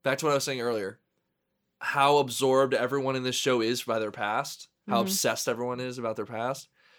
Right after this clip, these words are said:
Speaker 1: She was very obsessed with her past, obviously, in fact, the most obsessed, probably, in the show, besides Balin.
Speaker 2: Probably, yeah.
Speaker 1: And, and maybe Morgan, but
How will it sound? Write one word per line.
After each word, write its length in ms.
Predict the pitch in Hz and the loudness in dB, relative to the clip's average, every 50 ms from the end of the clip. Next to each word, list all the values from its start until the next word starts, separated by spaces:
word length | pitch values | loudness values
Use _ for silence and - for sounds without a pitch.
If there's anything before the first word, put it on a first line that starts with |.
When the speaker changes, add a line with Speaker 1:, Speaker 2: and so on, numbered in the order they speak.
| _ _ | _ _
Speaker 1:
She 220 | - - - 214 247 | -4 0 2 4 6
was 200 | 254 208 - 127 | 6 6 6 4
very 360 | 110 117 151 143 143 135 123 | 2 4 6 6 6 6 4
obsessed 340 | 113 - - 135 117 - - | 0 -2 -2 -2 -2 -4 -4
with 100 | 127 135 | -4 -4
her 80 | 135 143 | -2 0
past, 340 | 151 147 143 151 147 - - - | 2 2 2 0 -2 -6 -6 -6
obviously, 400 | 113 113 117 - - 143 117 117 | -6 -4 -4 -6 -4 -4 -4 -4
in 60 | 120 | -4
fact, 360 | - 131 117 127 127 - _ | -2 -2 -2 -2 -4 -2 _
the 80 | 127 110 | -4 -4
most 420 | 107 110 104 113 139 - - - | -2 -4 -4 -2 -2 -2 -4 -6
obsessed, 440 | 143 - - 180 175 180 175 - - | -8 -4 -2 0 0 0 -2 -4 -4
probably, 400 | - 110 107 113 123 147 151 151 | -4 -2 -2 -2 -2 -2 -4 -4
in 80 | 131 | -6
the 80 | 113 110 | -6 -6
show, 240 | - - 113 120 123 | -4 -2 0 0 0
besides 360 | 120 120 - 107 104 104 104 | -2 -4 -4 -4 -6 -6 -6
Balin. 440 | - 95 98 98 110 120 135 143 170 - _ | -8 -8 -8 -6 -8 -8 -10 -10 -12 -18 _
Speaker 2:
Probably, 720 | - - 220 208 208 190 202 202 196 202 208 233 240 - _ _ _ | -2 0 0 2 2 0 -2 -4 -4 -4 -4 -6 -8 -10 _ _ _
yeah. 180 | 202 196 208 220 - | -10 -10 -10 -6 -2
Speaker 1:
And, 580 | 127 131 127 127 123 123 120 120 120 120 - - _ _ _ _ _ _ _ _ _ _ _ _ _ _ _ _ _ _ _ _ _ - | 0 2 2 2 2 0 0 -2 -6 -10 -12 -16 _ _ _ _ _ _ _ _ _ _ _ _ _ _ _ _ _ _ _ _ _ -8
and 120 | - 127 120 | -6 -2 0
maybe 320 | 123 113 117 113 104 95 95 - - - | 0 0 -2 -4 -8 -10 -14 -18 -20 -18
Morgan, 540 | - 123 120 117 113 110 107 104 101 107 113 _ | -12 -8 -4 -4 -4 -4 -6 -10 -12 -14 -12 _
but 320 | - 120 104 92 - - | -2 0 0 0 -2 -6